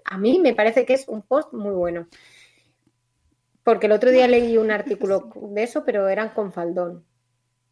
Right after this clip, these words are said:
Speaker 2: Ostras,
Speaker 1: Y
Speaker 2: el
Speaker 1: yo los
Speaker 2: faldón.
Speaker 1: faldones no los, no
Speaker 2: Claro,
Speaker 1: los voy a
Speaker 2: también,
Speaker 1: manejar mucho.
Speaker 2: y también te-, eh, segmentar, eh, ves, sed un poco ahí a ver quiénes son vuestro público normal, de quién os ve más, ¿no? Porque según
Speaker 1: Mm.
Speaker 2: el blog que tengáis,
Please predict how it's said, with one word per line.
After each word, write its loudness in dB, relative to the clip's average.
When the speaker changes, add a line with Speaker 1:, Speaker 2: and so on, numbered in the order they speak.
Speaker 2:
Ostras, -12
Speaker 1:
Y -6
Speaker 2:
el -8
Speaker 1:
yo 0
los 0
Speaker 2:
faldón. 0
Speaker 1:
faldones -2
no -2
los, -2
no -8
Speaker 2:
Claro, -2
Speaker 1:
los -4
voy -4
a -2
Speaker 2:
también, -4
Speaker 1:
manejar -10
mucho. -10
Speaker 2:
y -16
también -14
te-, -14
eh, -16
segmentar, -12
eh, -20
ves, -20
sed -20
un -20
poco -18
ahí -14
a -12
ver -16
quiénes -18
son -18
vuestro -20
público -16
normal, -16
de -18
quién -16
os -16
ve -12
más, -12
¿no? -18
Porque -20
según -2
Speaker 1:
Mm. -10
Speaker 2:
el -10
blog -10
que -18
tengáis, -12